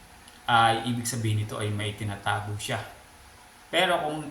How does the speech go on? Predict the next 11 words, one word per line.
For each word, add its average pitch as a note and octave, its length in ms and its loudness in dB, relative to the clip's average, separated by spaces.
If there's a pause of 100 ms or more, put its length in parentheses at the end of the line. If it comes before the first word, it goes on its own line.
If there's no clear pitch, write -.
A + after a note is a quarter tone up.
(160)
agad-agad C#3+ 480 2
ibibigay B2+ 480 2
niya B2+ 160 2
sa C3 160 0
ito B2 240 -2
ng A#2 240 -2
walang A2+ 240 -2
pasubali A2 560 0 (560)
at G#2+ 160 -6
walang C#3 480 2
explanation, B2+ 960 2